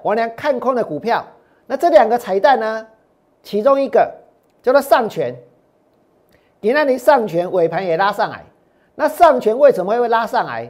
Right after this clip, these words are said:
我跟大家说，现在不管什么样的股票，有没有？它如果会往上拉，很简单，每一只股票它都是怎样跟元宇宙有关，啊，那的话就可以去解释了。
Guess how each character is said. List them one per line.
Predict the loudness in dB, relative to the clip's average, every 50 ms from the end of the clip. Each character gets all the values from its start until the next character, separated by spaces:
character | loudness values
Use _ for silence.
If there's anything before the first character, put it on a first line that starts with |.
| -16 _
我 | _ -12 -8
跟 | -4 -4 0
大 | 0 2
家 | 2 2 0 0
说， | 2 4 4 4 2 0 -8 -16 -20 _ _ _ _ _ _
现 | _ -4 0
在 | 2 2
不 | 2 2 4 4
管 | 4 2 2
什 | -2 -4 -4
么 | -2
样 | -2
的 | -2 -2
股 | -4 -6 -6
票， | -2 -2 -2 -2 -2 -4 -10 -20 _ -14
有 | -12
没 | -6 -6
有？ | -6 -6 -6 -12 -20 _ _ _ _ _ _ _ _
它 | -16 -6 0 2 2
如 | 4 4 2 0 2
果 | 4 4 4 6
会 | 6 6 6
往 | 6 4 2 0
上 | -4 -2 0 0 0 -2 -2
拉， | -2 -2 -2 -2 -4 -8 -12 -18 _ _
很 | _ -4 -2 -2 -2 -2
简 | -2 -2 -2 -2 0
单， | 0 2 2 2 0 -4 -12 -18 _ _ _ _ _
每 | -6 -6 -4 -4 -6
一 | -6 -4 -4 -4
只 | -4 -4 -4 -4
股 | -4 -4 -8 -10 -8
票 | -4 -2 0 0 0 -2 -6 -12 _ _ _
它 | _ -6 -6 -4
都 | -2 -2 -2 0
是 | 0 -2
怎 | -2 -2 -4
样 | -6 -6 -8 -10 -10 -14 _ _
跟 | 2 2 2 2 2 -2 -8
元 | -2 0 0 0
宇 | 0 -2 -4 -2
宙 | 0 0 0
有 | 0 -2 -4
关， | -2 -2 -4 -4 -2
啊， | -2
那 | -2 0 2
的 | 2 2
话 | 2 2 0 -2 -2 -8 -18 _ _ _ _ _ _ _ _ _ _ _
就 | 0 4 6
可 | 6 6
以 | 6
去 | 4 2
解 | 2 2 0 0 0
释 | 2 4 4
了。 | 4 4 2